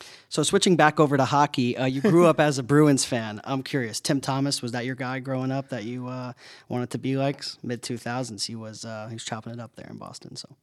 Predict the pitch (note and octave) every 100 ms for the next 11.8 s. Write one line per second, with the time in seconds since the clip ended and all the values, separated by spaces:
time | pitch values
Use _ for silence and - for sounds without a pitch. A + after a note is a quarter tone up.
0 | - C3 C#3+ C3 - C3+ C3 B2+ B2+ A#2
1 | - A#2+ - C3+ B2 A2+ B2+ B2+ A#2 -
2 | - B2 A#2+ A2+ A2+ A2+ G#2+ A#2+ A#2+ A2+
3 | A2 - B2+ - C3 A#2+ A#2+ B2+ A#2+ B2+
4 | A2+ C3 A#2+ A#2 A#2 A2+ G#2+ A2 - -
5 | C3+ C3+ B2 - B2 A#2+ B2 A#2+ B2+ B2+
6 | C3 B2+ B2 C3+ C3+ C#3+ C#3 C3 C3 A#2+
7 | A#2 C3+ B2+ - C3+ B2 A#2+ A#2 A#2+ A#2+
8 | G2 A#2+ C3 B2 B2 A#2+ C3 C3+ B2 B2
9 | - - - _ A#2+ A2+ - B2+ B2 A#2+
10 | A#2 A#2 A#2+ B2 B2 B2+ A#2 A#2 A2+ B2
11 | B2+ A#2 - A2 - A#2 B2+ C3